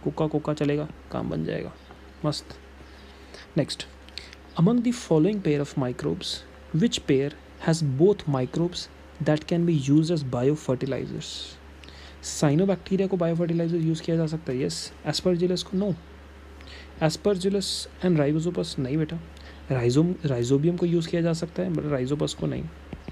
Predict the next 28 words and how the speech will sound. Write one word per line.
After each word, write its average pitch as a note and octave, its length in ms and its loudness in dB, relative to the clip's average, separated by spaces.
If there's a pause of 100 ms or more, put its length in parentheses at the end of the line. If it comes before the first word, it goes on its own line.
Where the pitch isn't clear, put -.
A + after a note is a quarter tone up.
(1040)
Cyanobacteria E3 720 2
and D3 140 2
Rhizobium C#3+ 440 2 (120)
definitely D#3 500 -2
yes, - 180 -8 (240)
answer A#2+ 340 -6
four। - 140 -14 (880)
एनसीईआरटी D3+ 440 2
बेस्ड - 340 -8
सब - 160 -2
कुछ। - 260 -10 (1800)
Given G#3+ 380 4
below, B2+ 280 4 (680)
चार G3+ 220 4
स्टेटमेंट D#3+ 420 0
दिए A#2+ 160 2
गए A#2+ 120 0
हैं D#3+ 200 -4 (380)
जो D3+ 280 4
डीएनए C#3 440 4
फ्रेगमेंट, C#3 500 -2 (260)
हिंदी D#3 240 6 (200)
पढ़ते C#3 200 4
हैं B2+ 60 0
पूरा - 140 -4
क्वेश्चन। - 440 -8
Given C3 280 4
below B2 200 2